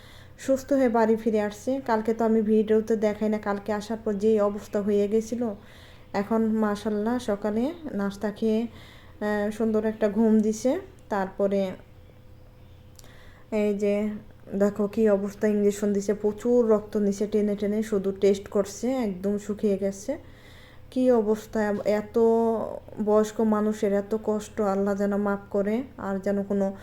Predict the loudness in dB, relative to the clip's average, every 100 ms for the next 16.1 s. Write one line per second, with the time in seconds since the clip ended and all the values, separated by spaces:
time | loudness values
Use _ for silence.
0 | -18 -20 -8 4 6 6 4 2 2 2
1 | 2 0 0 2 4 4 4 4 4 4
2 | 4 4 2 2 2 0 2 2 2 2
3 | 0 0 0 0 0 0 -2 -4 -2 -2
4 | 0 -4 -6 -4 -2 -2 -2 -2 -2 -2
5 | -2 -2 -4 -6 -10 -16 -20 -12 0 4
6 | 6 6 6 6 4 4 4 4 2 2
7 | 0 2 4 4 4 2 0 -2 0 0
8 | 2 0 0 -2 -4 -4 -4 -2 -2 -2
9 | -2 -4 -2 -2 -2 -2 -4 -8 -6 -4
10 | -2 -2 -4 -2 -2 -2 0 0 0 -2
11 | -2 -2 -2 -2 -2 -2 0 0 0 -2
12 | -4 -2 -2 -2 0 0 0 -2 -4 -6
13 | -14 -16 -20 -20 -20 -6 0 2 4 4
14 | 2 2 2 2 0 0 -2 -2 -2 -2
15 | -4 -4 -2 -2 -2 0 -2 -2 -4 -6
16 | -8